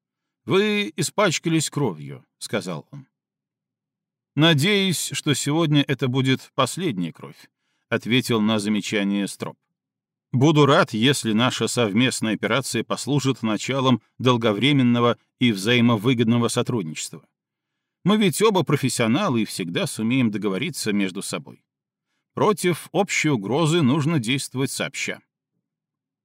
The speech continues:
«Не обольщайтесь, господин Строп»,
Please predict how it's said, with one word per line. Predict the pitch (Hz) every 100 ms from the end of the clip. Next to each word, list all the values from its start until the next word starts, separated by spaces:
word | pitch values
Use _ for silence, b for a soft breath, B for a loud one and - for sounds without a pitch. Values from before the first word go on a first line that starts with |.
| _ _ _
«Не | 165
обольщайтесь, | 160 156 151 - 175 160 - 110 -
господин | 107 107 - 101 107
Строп», | - - 101